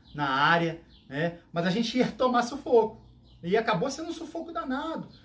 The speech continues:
Terminou o jogo, eu tô aqui suando frio, fiquei em pé, andando da sala pra cozinha, nervoso, parecia final de campeonato.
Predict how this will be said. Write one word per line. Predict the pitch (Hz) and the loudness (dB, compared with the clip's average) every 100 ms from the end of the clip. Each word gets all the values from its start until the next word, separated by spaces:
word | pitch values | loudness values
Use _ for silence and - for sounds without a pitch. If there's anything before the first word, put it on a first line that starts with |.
| - | 0
Terminou | 233 262 285 269 | 2 2 2 2
o | |
jogo, | 220 294 | 2 0
eu | 311 | -2
tô | |
aqui | 330 294 | -2 -2
suando | 233 247 247 240 | -6 -2 0 0
frio, | - - 240 294 285 285 - - - - - | -2 -4 0 2 2 0 -8 -20 -20 -20 -10
fiquei | 226 269 240 | -6 0 0
em | |
pé, | - 220 262 269 254 - - 190 | 2 6 8 8 4 -2 -12 -6
andando | 196 226 233 | 4 4 4
da | 214 | 0
sala | - 233 233 | 0 0 0
pra | - | -2
cozinha, | - 202 180 208 254 | -6 -6 -6 -2 0
nervoso, | 233 196 147 196 233 | 0 -2 0 0 2
parecia | 233 202 202 285 | 2 -2 -2 -10
final | 233 226 | -6 -4
de | 226 | -2
campeonato. | 226 214 190 165 208 240 - | -4 -4 -4 -4 -4 -4 -8